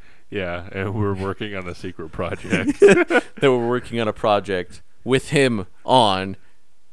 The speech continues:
Speaker 2: that we're help, uh, manage the project and stuff. So it's like, um, it, it's one of those things where it's like, "I'm sorry you're our friend, but we have a lot of questions for you, and I don't feel like paying a real attorney, even though you are a real attorney, but I don't feel like"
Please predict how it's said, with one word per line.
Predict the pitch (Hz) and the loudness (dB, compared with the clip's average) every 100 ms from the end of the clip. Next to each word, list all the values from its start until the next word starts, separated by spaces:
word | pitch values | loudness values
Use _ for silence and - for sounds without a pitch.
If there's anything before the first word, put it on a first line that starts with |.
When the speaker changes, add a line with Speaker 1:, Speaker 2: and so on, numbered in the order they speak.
| - - | -8 -2
Speaker 2:
that | 107 | 0
we're | 101 | 2
help, | 107 95 - | 0 -2 -6
uh, | 104 95 92 87 | -2 2 2 0
manage | 78 104 101 92 92 | -2 -2 -2 -4 -8
the | |
project | 92 101 92 87 87 95 | -2 0 0 -2 -8 -8
and | 90 | -10
stuff. | - 85 107 | -6 -6 -8
So | - 101 95 | -6 -4 -4
it's | - | -4
like, | 110 92 - - - - - - - - - - - - | -4 -4 -6 -14 -16 -16 -16 -16 -16 -16 -16 -16 -16 -8
um, | 98 87 80 82 95 - - - - - - - - - - - - - - - - - - - - - - - - - | -4 -4 -6 -8 -12 -14 -16 -16 -16 -16 -16 -16 -16 -16 -16 -16 -16 -16 -14 -14 -16 -16 -16 -16 -16 -16 -16 -16 -16 -10
it, | 113 113 - | -4 -4 -6
it's | 131 120 - | -8 -8 0
one | 170 | 2
of | 147 | 4
those | 120 - | 4 0
things | 127 117 110 | -4 -4 -6
where | 110 104 | -4 -4
it's | 98 104 | -4 -6
like, | 87 85 - - - - - - - - - - | -6 -8 -14 -16 -16 -16 -16 -16 -16 -16 -16 -14
"I'm | 92 | -12
sorry | - 117 120 120 | -2 2 2 2
you're | 113 107 | 0 0
our | 101 | -2
friend, | - 110 143 143 - | -4 -4 -4 -8 -6
but | 104 98 | -4 -4
we | 117 | -2
have | 170 | 0
a | 156 | 4
lot | 139 120 | 4 4
of | |
questions | - 127 - 107 - | 2 0 -2 -10 -10
for | 104 | -8
you, | 95 95 | -4 -4
and | |
I | 95 | -4
don't | 104 90 | -4 -6
feel | 117 | -6
like | 104 92 | -6 -6
paying | - 101 92 | -6 -6 -8
a | |
real | 90 95 90 | -8 -8 -8
attorney, | - 98 98 87 - | -10 -10 -10 -12 -12
even | 101 104 | -12 -10
though | 101 101 | -6 -6
you | 98 98 | -6 -4
are | 120 135 131 | 0 2 2
a | |
real | 135 135 | 0 -2
attorney, | 131 - 139 135 | -2 -4 -4 -4
but | 123 117 | -4 -4
I | 110 | -2
don't | 127 131 - | -4 -6 -8
feel | - 123 113 | -8 -6 -4
like" | 110 95 87 - | -4 -6 -8 -16